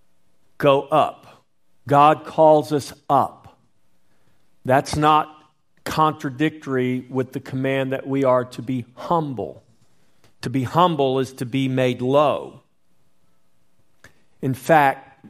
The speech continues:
the command to go up is one that involves our humility, because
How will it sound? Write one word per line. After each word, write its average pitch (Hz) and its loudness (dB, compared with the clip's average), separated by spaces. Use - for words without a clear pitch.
the 131 -4
command 147 0
to - -8
go 131 4
up 139 4
is 135 -4
one 139 2
that 135 0
involves 135 2
our 127 4
humility, 127 -4
because 120 -4